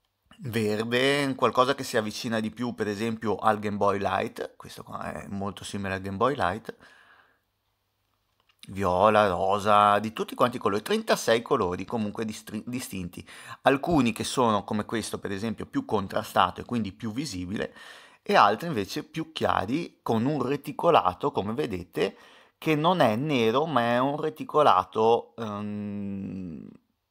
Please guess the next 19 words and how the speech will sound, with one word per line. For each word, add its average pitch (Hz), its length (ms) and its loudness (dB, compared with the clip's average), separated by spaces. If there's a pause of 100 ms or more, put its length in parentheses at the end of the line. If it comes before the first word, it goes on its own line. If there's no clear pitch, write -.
(160)
più 135 240 2
sul 135 240 -2
grigio 107 400 -4
chiaro, - 420 -6
quindi 120 500 -2 (280)
di 120 100 -10
conseguenza 123 640 -2
se - 160 -8
noi 127 240 2
andiamo 107 640 4
a 104 260 4 (200)
cambiare 113 640 4
colore 107 520 0
anche 147 300 -2
il 151 80 -2
reticolato 135 840 2
va 95 440 4
a 113 200 -4
cambiare, 104 800 -2